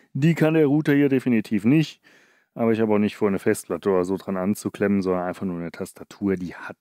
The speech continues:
nicht so viele Daten, das weiß ich schon. So, Voraussetzungen, was wir haben müssen, ist ein Gerät mit Open W R T drauf, ein Gerät sinnvollerweise mit einer U-S-B-Buchse.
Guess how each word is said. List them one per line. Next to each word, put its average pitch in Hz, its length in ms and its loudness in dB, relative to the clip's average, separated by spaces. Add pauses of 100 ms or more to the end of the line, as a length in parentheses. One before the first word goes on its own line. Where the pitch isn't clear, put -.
nicht - 180 -14
so 92 140 -20
viele 85 300 -14
Daten, 78 340 -12
das 82 240 -16
weiß - 300 -20
ich - 200 -20
schon. - 100 -20 (1160)
So, 143 180 4
Voraussetzungen, 190 760 2
was 165 200 -2
wir 143 80 0
haben 139 240 4
müssen, 104 260 0
ist 95 420 -4
ein 117 160 2
Gerät 120 640 0 (120)
mit 107 340 0
Open 101 300 -4
W 92 60 -2
R - 80 -12
T 214 180 0
drauf, 180 480 0 (160)
ein 107 100 -6
Gerät 87 460 -8
sinnvollerweise 90 680 -4
mit 85 180 -12
einer 92 120 -12
U-S-B-Buchse. 92 1000 -2